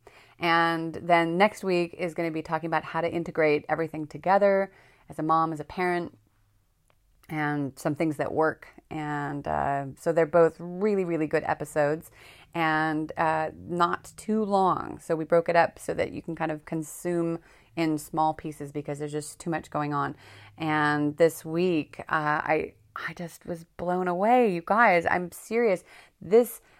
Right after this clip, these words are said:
August, September, there is so much pressure. Do I, do, are you gonna put your kids back in school? Do you feel safe? Do you feel comfortable with that? Well, I know that you probably don't want a repeat of what spring was, because trying to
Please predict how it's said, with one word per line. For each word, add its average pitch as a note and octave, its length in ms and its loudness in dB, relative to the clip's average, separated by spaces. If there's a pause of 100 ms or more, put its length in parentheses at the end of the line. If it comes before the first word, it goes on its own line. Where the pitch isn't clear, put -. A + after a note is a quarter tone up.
August, F#3+ 340 6
September, F#3+ 480 2
there F3 160 2
is F3 100 -4
so - 340 6
much A3+ 260 -2
pressure. F#3+ 400 2
Do G3 300 0
I, G#3 180 4
do, G3+ 340 0
are G#3+ 80 12
you A#3 100 6
gonna A3 140 2
put G#3 200 -8
your G3+ 80 -2
kids F#3 260 -4
back - 240 0
in F3+ 100 -6
school? F3 460 -4 (500)
Do G3 80 -2
you G#3+ 100 0
feel G#3+ 180 -2
safe? E3+ 380 0
Do - 80 -8
you G#3 60 -2
feel G#3 200 -2
comfortable F3+ 520 -2
with F#3 200 -2
that? F3+ 340 2 (640)
Well, F3 260 10
I F3+ 80 0
know G#3 160 6
that G#3+ 120 0
you - 80 -10
probably F3+ 380 6
don't E3+ 240 2
want D#3+ 180 2
a D3 240 2
repeat E3 520 -4
of C#3+ 140 -8
what D3+ 200 -2
spring F3+ 400 -2
was, D3 300 -4
because D3 520 -4
trying F3 340 -2
to D#3 240 -2